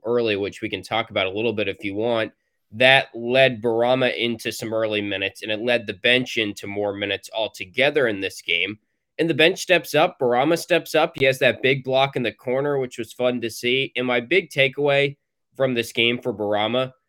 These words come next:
I don't necessarily think he's some game changer or we're gonna expect to see him round a corner and t-, hit,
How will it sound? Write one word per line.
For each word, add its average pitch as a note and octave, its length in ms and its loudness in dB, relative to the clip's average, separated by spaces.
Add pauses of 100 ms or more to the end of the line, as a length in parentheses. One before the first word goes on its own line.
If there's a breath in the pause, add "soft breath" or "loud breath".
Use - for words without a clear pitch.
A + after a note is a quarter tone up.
(580)
I C#3 60 -4
don't D3+ 240 -2 (180)
necessarily C#3 580 2
think C#3 220 -2
he's C3 320 -4
some B2+ 240 0
game A#2+ 300 0
changer B2+ 440 0
or A2 200 0
we're A#2 160 -4
gonna A#2+ 180 0
expect A#2 560 -2
to A#2 80 -8
see A#2+ 240 -4
him A#2 320 -2
round A2+ 320 0
a A2+ 40 -4
corner A#2+ 500 -4
and G#2+ 240 -4 (200)
t-, - 140 -18
hit, B2 380 -2